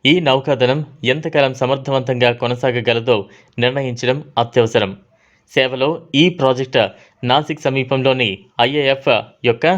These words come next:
నంబర్ లెవెన్ బేస్ రిపేర్ డిపోలో అమలు చేయబడుతోంది. ఇది రష్యన్ మూలం యుద్ధ విమానాల మరమ్మతు మరియు మరమ్మతుతో తప్పనిసరి చేయబడింది. కార్యక్రమంలో పాల్గొనేందుకు భారతీయ సంస్థలు మాత్రమే అనుమతించబడ్డాయి.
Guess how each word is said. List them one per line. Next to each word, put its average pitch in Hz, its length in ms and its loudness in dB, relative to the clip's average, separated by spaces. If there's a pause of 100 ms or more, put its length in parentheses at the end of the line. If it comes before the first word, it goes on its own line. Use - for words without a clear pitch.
(240)
నంబర్ 127 300 2
లెవెన్ 120 360 0
బేస్ 123 300 -2
రిపేర్ 123 300 0
డిపోలో 120 420 2 (560)
అమలు 147 240 0 (100)
చేయబడుతోంది. 113 680 -2 (1400)
ఇది 143 160 2
రష్యన్ 143 380 0
మూలం 147 420 0 (160)
యుద్ధ 139 300 2
విమానాల 139 480 2
మరమ్మతు 135 760 -2
మరియు 127 280 0 (420)
మరమ్మతుతో 151 720 0 (160)
తప్పనిసరి 139 520 -2
చేయబడింది. 113 420 -2 (440)
కార్యక్రమంలో 135 500 -2
పాల్గొనేందుకు 123 640 -2
భారతీయ 127 460 0
సంస్థలు 120 400 0
మాత్రమే 120 540 0 (100)
అనుమతించబడ్డాయి. 123 800 -2